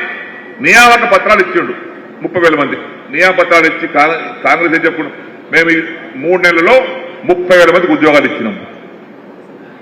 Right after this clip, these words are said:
నమ్-, వాస్తవం అది. అంత చేసి పంట పండించి సంచులు నింపిపోయిన తర్వాత సంచులు లెక్క పెట్టుకున్నాను.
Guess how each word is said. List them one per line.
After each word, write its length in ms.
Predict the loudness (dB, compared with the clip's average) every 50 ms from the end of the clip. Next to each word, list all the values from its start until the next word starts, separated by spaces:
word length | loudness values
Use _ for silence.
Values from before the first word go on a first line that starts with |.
| -20 -20 -20 -20 -20 -20 -20 -12 -8 -8
నమ్-, 180 | -6 -8 -8 -10 -4 0 2
వాస్తవం 340 | 2 2 2 0 0 0 0
అది. 140 | -2 -4 -6 -8 -10 -14 -18 -18 -18 -20 -20 -20 -20 -20 -20 -20 -20 -20 -20 -20 -20 -20 -20 -20 -20 -20 -20 -20 -20 -20 -20 -20 -20 -20 -20 -20 -20 -20 -20 -20 -20 -14 -10 -8
అంత 200 | -6 -4 -2 2 2 4 4
చేసి 320 | 4 4 4 4 4 4 4 4 2 0 -2 -4 -8 -10 -14 -16 -16 -18 -20 -20 -20 -20 -20 -20 -20 -20 -20 -20 -20 -20 -10 -2 0
పంట 180 | 0 0 0 0 0 0
పండించి 460 | 0 0 0 0 -2 -2 -2 0 0 0 0 0 -2 -6 -10 -14 -16 -18 -20 -20 -20 -20 -20 -20 -20 -20 -20 -20 -20 -12 -4 0
సంచులు 320 | 0 0 0 0 0 0 2 2
నింపిపోయిన 380 | 0 -2 0 0 0 0 2 2
తర్వాత 200 | 4 4 4 4 4 2
సంచులు 240 | 0 0 0 0 0
లెక్క 120 | 2 2 0
పెట్టుకున్నాను. 420 | 0 -2 -4 -4 -4 -4 -4 -6